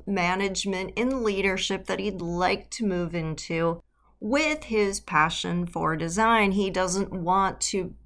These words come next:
become less hands-on on his project. And I'm sure that many of you in our community can relate. It's important that we are still very involved in the development of design so that we can be advocates for the issues that we care about.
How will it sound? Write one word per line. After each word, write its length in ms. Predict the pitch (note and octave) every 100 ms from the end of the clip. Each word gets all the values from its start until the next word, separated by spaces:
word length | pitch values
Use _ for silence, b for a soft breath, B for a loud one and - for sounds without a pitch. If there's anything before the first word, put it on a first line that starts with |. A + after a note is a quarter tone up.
| -
become 760 | G3+ F#3+ - G3+ F#3 F#3 F#3 F3+ _
less 500 | - F3+ F#3+ A3+ - G3
hands-on 840 | F#3+ E3+ E3 E3 D#3+ D#3+ C#3 C3+
on 180 | D#3 -
his 160 | D#3
project. 640 | - D#3 E3 E3 - - F3+
And 160 | E3
I'm 400 | D#3 E3 E3+ -
sure 340 | - - G3+ F#3+
that 240 | F3 -
many 440 | G3 F3+ F#3 F#3+
of 180 | - E3+
you 400 | F3+ F#3 F#3+ F3+
in 320 | - F3+ F3
our 180 | E3+ -
community 680 | - - E3+ F#3+ F3+ F3 E3+
can 340 | - E3 D#3+
relate. 720 | D#3 D#3+ D3+ D#3+ F3+ G#3 F#3+ -
It's 280 | F#3 - A3
important 960 | G#3 - - G3 G3 G#3 F#3+ - D#3+
that 400 | E3 E3 E3 - b b
we 260 | G#3+ A#3 -
are 260 | F#3+ A#3 C#4
still 720 | - - F#3+ D3 D#3 D#3 -
very 340 | E3+ D#3+ E3 D#3+
involved 640 | E3 D#3+ D#3+ E3 E3 E3+
in 280 | - G3+ G#3
the 100 | E3
development 800 | D#3+ D#3+ G#3+ F4+ D4 - F3+ F#3
of 160 | F3 -
design 600 | F#3 F3+ E3 E3 E3 D#3+
so 220 | - G3
that 180 | G3+ -
we 180 | A3+
can 240 | A3+ A3+ G#3+
be 360 | F#3 F3 D#3+
advocates 720 | E3 E3+ E3+ F3+ - E3+ - -
for 380 | - E3 E3+
the 200 | E3 F3
issues 540 | D3+ D#3 - D#3+ D#3 -
that 240 | - - -
we 100 | -
care 380 | - - G3+ F3+
about. 400 | - - -